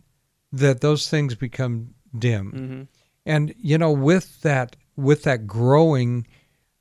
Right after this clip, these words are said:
Speaker 1: uh, w-, desire to follow God comes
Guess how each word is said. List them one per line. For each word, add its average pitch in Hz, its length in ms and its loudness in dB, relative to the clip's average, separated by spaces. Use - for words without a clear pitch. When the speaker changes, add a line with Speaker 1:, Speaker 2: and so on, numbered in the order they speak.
Speaker 1:
uh, 107 180 -8
w-, 127 480 -8
desire 131 760 2
to 110 200 -8
follow 147 480 -2
God 104 480 -8
comes 135 420 2